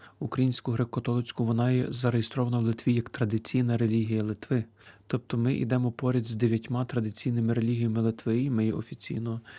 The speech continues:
признані як традиційна релігія у Литві, в державою Литви, і також наш чин є, також належить до цих традиційних, тобто має цю позначку як традиційна релігія, тобто до тих, це традиційних спільнот Литви. Тому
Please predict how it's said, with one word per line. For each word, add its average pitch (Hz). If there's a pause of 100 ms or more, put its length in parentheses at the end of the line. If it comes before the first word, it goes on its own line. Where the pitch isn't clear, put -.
(300)
признані 117
як 107
традиційна 113
релігія 113 (120)
у 117
Литві, 110
в 143
державою 110
Литви, 147 (220)
і -
також -
наш 120
чин 120
є, 110
також -
належить 120
до 107 (280)
цих -
традиційних, 120
тобто 120
має 117
цю 113
позначку 131
як 110
традиційна 117
релігія, 110 (400)
тобто 127
до 117
тих, 117
це -
традиційних 120
спільнот 127
Литви. 120
Тому 120